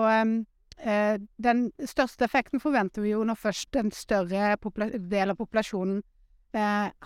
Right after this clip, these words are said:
har vært vaksinert over en lengre tid. Eh, og så er det jo også sånn at det fremdeles er svært viktig at kvinner, eh, går til screeningprogrammene og møter opp. Og også hvis man får symptomer, selv om man har vært til screening, og at man møter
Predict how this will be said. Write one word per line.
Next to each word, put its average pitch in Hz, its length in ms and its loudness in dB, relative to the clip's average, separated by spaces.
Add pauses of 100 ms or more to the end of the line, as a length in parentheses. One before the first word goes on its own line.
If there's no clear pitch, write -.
har 185 360 0 (200)
vært 214 280 -2
vaksinert 185 500 -4
over 185 140 -4
en 202 120 -2
lengre 180 360 -2
tid. 330 320 -2 (800)
Eh, 240 340 4
og 240 120 0
så - 160 0
er 262 140 4
det 240 100 -2
jo 247 120 2
også 226 280 0
sånn 214 120 0
at 226 160 -2
det 254 100 -2
fremdeles 233 540 0
er 240 100 -2
svært 185 460 -4
viktig 196 320 -4
at - 120 -8
kvinner, 180 520 -2
eh, 180 400 -2
går 170 400 -4
til 196 240 -2
screeningprogrammene 185 800 -2
og 330 140 4
møter 233 320 -2
opp. - 400 -4 (460)
Og 311 220 2
også - 240 -2
hvis 247 180 -2
man 285 120 2
får 208 200 -2
symptomer, 226 480 -2
selv 311 280 0
om 294 40 4
man 294 360 2
har - 180 -2
vært 196 260 -6
til 196 100 -6
screening, 269 440 2
og 339 80 4
at - 220 -6
man 277 160 4
møter 226 340 2